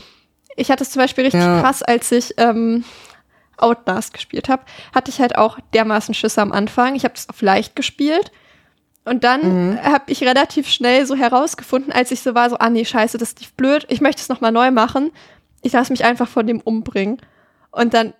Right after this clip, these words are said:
Speaker 1: hat das aber,
Speaker 2: Mhm.
Speaker 1: glaub ich, fast eine Minute gedauert. Und ab da war
Speaker 2: Mhm.
Speaker 1: mir irgendwie klar, okay, ich hab hier halt absolut nichts zu befürchten in diesem Spiel und bin, glaub ich, auch echt nur noch so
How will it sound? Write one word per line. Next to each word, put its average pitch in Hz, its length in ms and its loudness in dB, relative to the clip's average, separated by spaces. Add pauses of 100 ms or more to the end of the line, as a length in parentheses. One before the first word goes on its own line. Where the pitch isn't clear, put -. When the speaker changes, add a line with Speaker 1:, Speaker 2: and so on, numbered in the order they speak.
(140)
Speaker 1:
hat 233 200 -2
das 240 120 2
aber, 233 180 4
Speaker 2:
Mhm. 370 60 2
Speaker 1:
glaub 359 160 4
ich, 339 120 -6
fast 247 220 -6
eine 226 80 -2
Minute 247 380 -2
gedauert. 233 600 0 (360)
Und 240 320 -2
ab - 260 -2
da 269 220 4
war 240 100 4
Speaker 2:
Mhm. - 80 4
Speaker 1:
mir 190 140 0
irgendwie 233 300 -4
klar, - 260 -4
okay, 233 320 0 (420)
ich - 160 -4
hab 277 120 0
hier 233 100 2
halt 208 180 0
absolut 240 600 -2 (400)
nichts - 380 0
zu 262 100 0
befürchten 226 580 0
in 226 120 2
diesem 208 220 -2
Spiel 233 280 0
und 233 80 -4
bin, 240 120 -2
glaub 240 220 0
ich, - 120 -12
auch - 80 -8
echt - 200 -8
nur 247 80 -6
noch 240 140 -6
so 233 280 -4